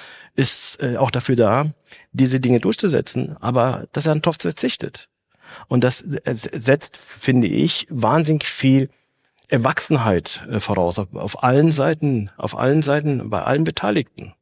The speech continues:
Ja? Aber das muss man in der Demokratie auch, äh, haben. Ja? Was mich manchmal wundert bei jungen Leuten, das war so generell, jetzt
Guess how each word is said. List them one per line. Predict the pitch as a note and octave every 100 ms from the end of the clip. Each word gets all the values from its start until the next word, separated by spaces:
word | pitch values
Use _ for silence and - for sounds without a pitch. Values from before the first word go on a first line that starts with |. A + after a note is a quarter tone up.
| _ _ -
Ja? | G#2+ D#3 _ - -
Aber | A2+ A#2
das | A#2
muss | D3+ D3+
man | E3
in | C#3+
der | D3+
Demokratie | C#3+ C3 - A2+ - C#3 E3+ F3+ _ _ _
auch, | - A#2+ - - -
äh, | A2+ C#3 C#3+
haben. | F3 A3 A2 - _ _ _ _ _ _ _ _
Ja? | A#2 C#3+ _ _ - - - _ _ _ -
Was | - A2 B2+ -
mich | D#3 - -
manchmal | - C#3 D#3 D#3 C#3+
wundert | D#3 D#3+ -
bei | A#2
jungen | B2 E3 F3+
Leuten, | E3 E3 D#3+ D#3+ E3
das | C#3 A#2 G2+
war |
so | G2
generell, | F#2+ F#2
jetzt | G2+